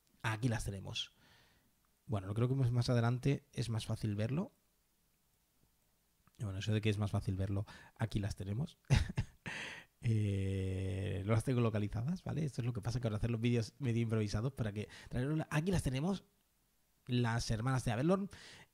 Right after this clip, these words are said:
Eh, bueno, pues son estas unidades que tenemos por aquí. Bueno, que esto creo que en concreto son los nuevos héroes, pero bueno, son similares, ¿vale? Simplemente, pues, es el nuevo tipo de héroe de, de los altos elfos.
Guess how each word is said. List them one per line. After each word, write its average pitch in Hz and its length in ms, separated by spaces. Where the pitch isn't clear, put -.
Eh, 120 520
bueno, 95 160
pues 98 100
son 107 280
estas - 340
unidades 107 360
que 131 120
tenemos 107 260
por - 180
aquí. 104 200
Bueno, 123 180
que 151 80
esto 175 260
creo 208 160
que 202 100
en 156 220
concreto 131 420
son 143 160
los 135 120
nuevos 104 320
héroes, 101 260
pero 120 160
bueno, 135 200
son 151 180
similares, 110 580
¿vale? 123 280
Simplemente, 123 440
pues, 120 180
es 113 140
el 98 580
nuevo 104 240
tipo 117 240
de 107 280
héroe 117 320
de, 95 300
de 98 120
los 98 160
altos 104 280
elfos. - 420